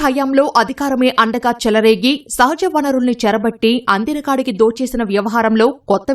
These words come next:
విషయాలు తెరపైకి వస్తున్నాయి. చైనాలో క్వార్జ్కు మంచి ధర పలికినంతకాలం నెల్లూరు జిల్లాలో ఇష్టానుసారం తవ్వకాలు సాగేలా మాజీ మంత్రి అనిల్ కుమార్ యాదవ్ ముఠా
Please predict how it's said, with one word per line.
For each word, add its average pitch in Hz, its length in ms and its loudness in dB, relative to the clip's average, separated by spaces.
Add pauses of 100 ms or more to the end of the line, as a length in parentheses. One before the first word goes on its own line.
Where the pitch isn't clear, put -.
విషయాలు 240 320 0 (120)
తెరపైకి 220 460 0
వస్తున్నాయి. 220 420 2 (300)
చైనాలో 339 420 0 (120)
క్వార్జ్కు 220 560 0
మంచి 208 220 0 (100)
ధర 220 140 2 (100)
పలికినంతకాలం 226 760 0 (180)
నెల్లూరు 370 320 4 (100)
జిల్లాలో 233 320 2 (220)
ఇష్టానుసారం 254 640 0 (140)
తవ్వకాలు 233 500 0
సాగేలా 220 420 2 (300)
మాజీ 208 340 0
మంత్రి 214 240 -2 (120)
అనిల్ 233 260 -4
కుమార్ 220 320 0
యాదవ్ 214 340 2
ముఠా 196 220 -2